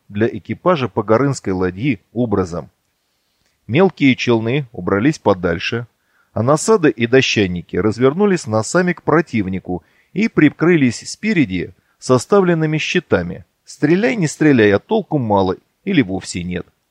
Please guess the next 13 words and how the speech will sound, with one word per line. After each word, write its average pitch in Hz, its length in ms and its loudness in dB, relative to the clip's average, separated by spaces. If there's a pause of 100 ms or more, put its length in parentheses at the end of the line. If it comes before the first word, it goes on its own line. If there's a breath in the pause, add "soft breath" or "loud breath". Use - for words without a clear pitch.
(760)
Образовав 113 640 2
неровный 123 460 2
круг, - 420 0 (420)
они 143 320 2
по - 140 -4
команде 110 600 0
ринулись 147 580 2
вперед, 131 520 2 (380)
атакуя 120 520 2
сразу 123 440 0
со 90 160 -4
всех 147 280 0
сторон. 123 540 0